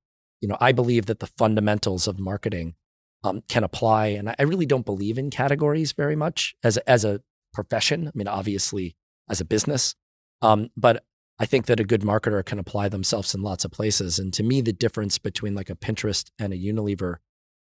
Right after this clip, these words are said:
the core difference is really not that it's a different category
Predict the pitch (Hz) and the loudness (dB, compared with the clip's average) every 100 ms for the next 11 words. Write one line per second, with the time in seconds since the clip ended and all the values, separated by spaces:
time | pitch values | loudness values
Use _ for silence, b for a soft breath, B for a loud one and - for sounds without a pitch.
0 | _ _ _ _ - 107 - 147 151 131 | _ _ _ _ -8 -6 0 6 6 6
1 | 117 107 110 92 120 127 101 95 104 - | 0 -2 -2 -2 0 0 0 0 0 0
2 | 110 98 - 95 - 92 - 92 113 131 | -4 -4 -4 -6 -8 -10 -6 -4 -2 -2
3 | 151 156 | -4 -6